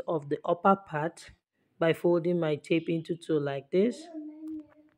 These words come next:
And then I'll also get the midpoint of the down part also as well. So now at the upper part, I will go up by half of an inch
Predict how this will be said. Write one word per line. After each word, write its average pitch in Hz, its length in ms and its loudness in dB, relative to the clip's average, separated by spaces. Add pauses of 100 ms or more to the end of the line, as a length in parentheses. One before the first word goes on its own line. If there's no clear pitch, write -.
(1700)
And 185 160 0
then 196 160 8
I'll 180 140 4
also 202 340 2
get 190 260 4
the 165 80 2
midpoint 170 920 0
of 147 260 -2
the 151 100 0
down 160 680 -2 (120)
part 151 440 -2
also 147 600 -2
as 139 300 -8
well. 139 320 -2 (2000)
So 180 200 4
now 202 400 2 (100)
at 175 180 2
the 175 140 2
upper 254 280 4
part, 170 400 2
I 165 100 2
will 170 120 4
go 196 300 4
up 165 260 2
by 151 120 0
half 165 320 -2
of 143 100 -2
an 143 240 -2
inch 175 400 0